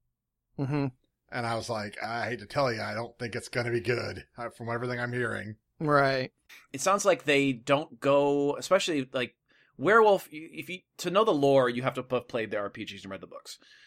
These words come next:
Speaker 1: Right.
Speaker 3: Um, they don't, they don't do anything really in the story to explain it. They just kinda throw stuff out there and expect you to know it, which is not great, um,
Speaker 1: Mm-mm.
Speaker 3: because I still don't fully know it, and I've played Werewolf before. Uh, and then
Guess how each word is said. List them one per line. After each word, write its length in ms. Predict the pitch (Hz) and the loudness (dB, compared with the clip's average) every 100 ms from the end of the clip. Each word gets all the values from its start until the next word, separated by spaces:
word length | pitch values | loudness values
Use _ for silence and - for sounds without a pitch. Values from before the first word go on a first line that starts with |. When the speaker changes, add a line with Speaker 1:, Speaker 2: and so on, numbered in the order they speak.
| - | -6
Speaker 1:
Right. 180 | 139 113 | -2 -2
Speaker 3:
Um, 220 | 98 98 | -4 0
they 140 | 135 | 2
don't, 280 | 151 131 - | 2 -2 0
they 100 | 151 | 4
don't 180 | 156 135 | 4 2
do 160 | 147 | -2
anything 420 | 131 131 131 127 120 | 0 0 0 -2 -4
really 240 | 120 117 | -4 -4
in 80 | 110 | -6
the 60 | 110 | -8
story 320 | - 113 104 | -6 -6 -6
to 100 | - | -8
explain 400 | 101 - 120 135 | -10 -6 -2 0
it. 100 | 135 | 0
They 80 | 123 | -2
just 140 | 117 | -4
kinda 140 | - 110 | -4 -4
throw 180 | 123 120 | -4 -4
stuff 220 | - 117 | -2 0
out 180 | 117 123 | 0 0
there 140 | 123 | -2
and 80 | 107 | -4
expect 360 | - 120 - | -6 -8 -6
you 80 | 117 101 | -8 -8
to 40 | |
know 160 | 104 170 | -2 0
it, 120 | 226 - - _ - | -2 -8 -20 _ -10
which 140 | 165 | -6
is 140 | 226 | 0
not 180 | 214 214 | 4 4
great, 360 | 170 165 240 - _ - - - - - - | 6 4 4 -2 _ -20 -20 -16 -16 -4 4
um, 200 | 143 143 | 6 6
Speaker 1:
Mm-mm. 60 | |
Speaker 3:
because 200 | 147 156 | 4 4
I 220 | 160 196 | 8 8
still 240 | 294 - 170 | 8 6 6
don't 180 | 156 131 | 6 4
fully 260 | 147 127 | 2 2
know 180 | 120 117 | 2 2
it, 100 | 127 131 | 2 2
and 100 | 139 | 2
I've 180 | 185 | 2
played 240 | - 269 294 | 8 6 8
Werewolf 340 | 120 110 113 | 0 0 -4
before. 400 | 123 - 110 92 _ - - - _ | -8 -8 -6 -8 _ -20 -20 -20 _
Uh, 340 | 127 143 143 143 - | 0 4 4 2 -2
and 160 | 160 170 | -2 4
then 300 | 165 165 | 4 4